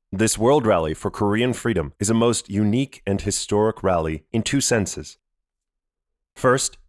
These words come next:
today's rally is the only one that has denounced Kim Il-sung,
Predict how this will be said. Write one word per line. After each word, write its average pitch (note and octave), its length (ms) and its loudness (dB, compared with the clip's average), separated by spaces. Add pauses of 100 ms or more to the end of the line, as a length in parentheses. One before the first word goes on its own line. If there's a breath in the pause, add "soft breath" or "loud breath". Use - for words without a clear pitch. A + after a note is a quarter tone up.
(180)
today's A#2+ 360 2
rally F2 360 2
is G#2 120 -2
the - 200 -4
only C3 280 0
one F2+ 400 0 (100)
that G#2 120 0
has G2 180 -2
denounced G2+ 560 0
Kim G2+ 180 0
Il-sung, F2 540 -2